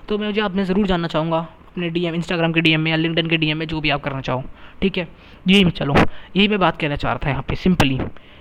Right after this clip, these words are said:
कि उस जगह में इन्वेस्ट मत करो जो आपको समझ नहीं आ रहा। जैसे मान लो अभी चल रहा है, अभी क्रिप्टो का बड़ा चल रहा है, जब मैं इसे रिकॉर्ड कर रहा हूँ, ये रिकॉर्ड कर रहा हूँ मैं सात जून को,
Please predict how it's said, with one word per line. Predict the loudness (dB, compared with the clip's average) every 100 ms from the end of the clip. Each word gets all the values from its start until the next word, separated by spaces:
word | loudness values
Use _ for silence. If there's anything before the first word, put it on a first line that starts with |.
| -2
कि | 2 2 2 0
उस | 0 2
जगह | 2 4
में | 4
इन्वेस्ट | 4 4 4 2 0
मत | 0 0
करो | -2 -2 -8 -12 -20 -2
जो | 0
आपको | 4 2
समझ | 4 2
नहीं | 2 2
आ | 0
रहा। | -2 -6 -14 -20 -14 -10
जैसे | -2 2
मान | 2
लो | 2
अभी | 0 2 2
चल | 2 -2
रहा | -2
है, | -2
अभी | 0
क्रिप्टो | 2 2 2 2
का | 4
बड़ा | 4
चल | 4 4
रहा | 4 0
है, | -2
जब | -4
मैं | 0
इसे | 0
रिकॉर्ड | 0 -2
कर | 0 -4
रहा |
हूँ, | -4 -10 -20 -12
ये | -2
रिकॉर्ड | 0 4 4
कर | 4
रहा | 4
हूँ | 4
मैं | 2
सात | 4 4 4
जून | 2 2
को, | -2